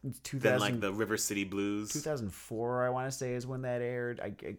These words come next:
Speaker 2: I, it could, it could have been, um, a little bit later than that, but I
Speaker 1: We do not have a source zombie this time.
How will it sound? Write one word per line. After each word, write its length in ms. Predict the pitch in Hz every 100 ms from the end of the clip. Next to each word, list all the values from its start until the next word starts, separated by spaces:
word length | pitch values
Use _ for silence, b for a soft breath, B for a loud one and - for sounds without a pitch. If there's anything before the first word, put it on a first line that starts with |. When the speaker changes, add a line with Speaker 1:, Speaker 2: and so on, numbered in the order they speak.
| -
Speaker 2:
I, 40 |
it 280 | 113 117 113
could, 240 | 139 123
it 140 | 131 127
could 140 | 147
have 120 | 127
been, 240 | 120 113 107
um, 280 | 101 98 -
a 40 |
little 200 | 98 95
bit 160 | 95 80
later 340 | 95 92 87
than 200 | - 90
that, 240 | 80 76 80
but 100 | 92
I 160 | 95 87
Speaker 1:
We 180 | 135 135
do 120 | 127
not 240 | 131 131 120
have 160 | 123
a 80 | 110
source 320 | - 113 92
zombie 320 | - 90 85
this 220 | 85 85 -
time. 320 | 90 92